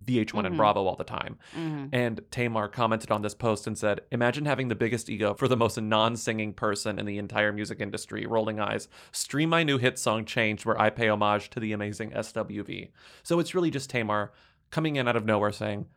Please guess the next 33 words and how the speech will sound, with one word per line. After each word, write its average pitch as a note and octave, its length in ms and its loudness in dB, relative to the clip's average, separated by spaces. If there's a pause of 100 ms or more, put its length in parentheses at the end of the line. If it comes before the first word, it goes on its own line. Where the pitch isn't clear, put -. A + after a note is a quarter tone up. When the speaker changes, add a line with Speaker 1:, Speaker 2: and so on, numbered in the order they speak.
(120)
Speaker 1:
"I'm G#2+ 200 0
Team A2 200 -4
S G#2 140 -6
W G#2 280 0
V, F#2+ 260 -4
Speaker 2:
Classic. - 180 -20
Speaker 1:
stream - 240 -6
Speaker 2:
What G3 80 0
Speaker 1:
my F#3 60 0
Speaker 2:
a - 20 -4
Speaker 1:
music." C#3 100 -2
Speaker 2:
star. C3+ 320 -6 (160)
Speaker 1:
Yes. - 500 -8
Speaker 2:
Okay, G3+ 220 -2
moving G3 280 -4
on. C3+ 180 -6
Speaker 1:
Moving A#2+ 180 2
on. F2+ 160 -6 (800)
We're C3 320 8
gonna A#3+ 160 6
tell E3+ 180 8
you D3 100 6
about B2 140 8
a A#2 100 10
new D#3 420 4
show B2 340 6
called A2+ 440 2
Jocular, A2 800 0 (160)
hosted C3 260 2
by A2 240 6 (100)
E F#3+ 140 4
R G3+ 160 12
Fightmaster, C3 840 6